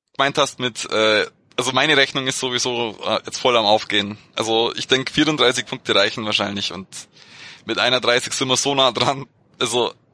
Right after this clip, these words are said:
am zweiundzwanzigsten Spiel-, äh, einundzwanzig, nach einundzwanzig Spieltagen jetzt noch, da jetzt drei Punkte irgendwie zusammenzuwürgen. Es geht auf jeden Fall mit Biegen und Brechen und so gut, <laughs> wie wir offensiv spielen. Muss man super pessimistisch sein, dass das jetzt,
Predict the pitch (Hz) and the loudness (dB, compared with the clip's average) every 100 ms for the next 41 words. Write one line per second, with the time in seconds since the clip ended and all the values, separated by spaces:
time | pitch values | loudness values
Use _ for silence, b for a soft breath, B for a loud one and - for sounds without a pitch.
0 | - B B 131 139 143 185 185 165 156 | -14 B B -4 0 2 2 4 2 2
1 | 151 - 151 - 156 147 131 117 135 165 | -2 0 -2 0 -2 0 2 4 4 2
2 | - 160 131 120 127 113 131 127 - 139 | 2 0 0 0 0 0 0 0 -2 -2
3 | 135 117 117 113 107 110 - - _ _ | 0 2 0 -4 -6 -6 -8 -18 _ _
4 | B B B - 117 120 - 123 127 143 | B B B 0 2 2 0 0 0 -6
5 | - 82 117 123 117 107 107 - 98 104 | -2 -2 -2 -6 -4 -4 -4 -6 -4 -4
6 | 104 101 98 - 139 147 - 139 151 131 | -4 -6 -8 -2 2 2 2 -2 -2 2
7 | 127 139 160 - _ _ _ _ 131 - | 2 2 -2 -14 _ _ _ _ -6 0
8 | 151 151 147 - 139 - 151 147 120 117 | 0 2 0 2 2 2 -4 -6 -6 -4
9 | 143 139 147 131 131 151 131 - 147 - | -4 -4 -4 -2 0 0 0 -2 -2 0
10 | 170 - - 135 160 - _ _ _ - | 0 -4 -4 -4 -6 -14 _ _ _ -18
11 | - - - - B B - 196 175 175 | 0 0 0 -2 B B 2 4 4 4
12 | 160 - 185 139 107 117 117 113 - 110 | 4 2 2 2 2 -2 -2 -4 -2 -2
13 | - 101 98 - 95 - - - - - | -2 -2 -4 -6 -8 -12 -10 -10 -10 -10